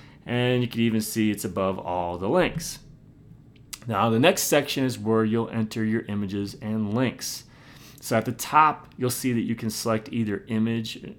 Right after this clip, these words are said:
or link number one, two, or three. And there's also a plus button to add up to two more. You'll then provide the following information for each. Destination U R L.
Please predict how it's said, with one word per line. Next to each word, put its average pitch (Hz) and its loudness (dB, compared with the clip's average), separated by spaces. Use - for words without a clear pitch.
or 110 0
link 104 -2
number 107 2
one, 110 4
two, 107 -2
or 117 2
three. 143 2
And 127 4
there's 135 4
also 135 2
a 131 6
plus 170 0
button 117 0
to 113 -4
add 107 0
up 110 -2
to 117 -4
two 131 0
more. 151 0
You'll 110 -2
then 110 2
provide 127 4
the 127 -6
following 120 2
information 110 -2
for 104 0
each. - 0
Destination 151 2
U 156 2
R 151 4
L. 131 2